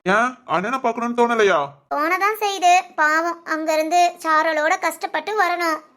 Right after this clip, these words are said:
Speaker 2: அவங்களுக்கு அது கஷ்டம்ல.
Speaker 1: ஓ, அவங்க அங்க இருந்து வர்றது கஷ்டம். நான் இந்த மலையில ஐஸ்கிரீம் வாங்க போறது கஷ்டம் இல்ல.
Speaker 2: அதெல்லாம் இல்ல.
Speaker 1: சரிதான்.
Speaker 2: எனக்கு ஐஸ்கிரீம் வேணும்.
Speaker 1: ஏ,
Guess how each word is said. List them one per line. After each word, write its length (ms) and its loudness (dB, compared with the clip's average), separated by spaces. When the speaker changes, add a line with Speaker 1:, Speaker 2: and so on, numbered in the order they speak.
Speaker 2:
அவங்களுக்கு 400 -4
அது 160 -2
கஷ்டம்ல. 580 0
Speaker 1:
ஓ, 200 2
அவங்க 320 -2
அங்க 160 0
இருந்து 300 0
வர்றது 200 -2
கஷ்டம். 640 0
நான் 200 0
இந்த 140 -2
மலையில 280 2
ஐஸ்கிரீம் 360 -2
வாங்க 180 0
போறது 300 2
கஷ்டம் 300 0
இல்ல. 360 0
Speaker 2:
அதெல்லாம் 340 0
இல்ல. 320 0
Speaker 1:
சரிதான். 640 0
Speaker 2:
எனக்கு 280 0
ஐஸ்கிரீம் 400 -2
வேணும். 460 2
Speaker 1:
ஏ, 160 4